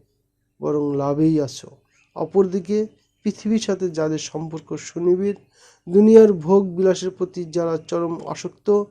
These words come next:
তাদের জন্য এর আরাম আয়েশ পরিত্যাগ করা বড়ই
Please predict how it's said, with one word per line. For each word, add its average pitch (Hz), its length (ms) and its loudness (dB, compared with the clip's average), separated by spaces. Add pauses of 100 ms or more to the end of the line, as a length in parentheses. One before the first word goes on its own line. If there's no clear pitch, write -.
(460)
তাদের 190 400 4
জন্য 180 480 2 (280)
এর 170 240 -4
আরাম 185 540 0
আয়েশ 185 420 0
পরিত্যাগ 175 400 -4 (120)
করা 165 340 -6 (200)
বড়ই 156 400 -2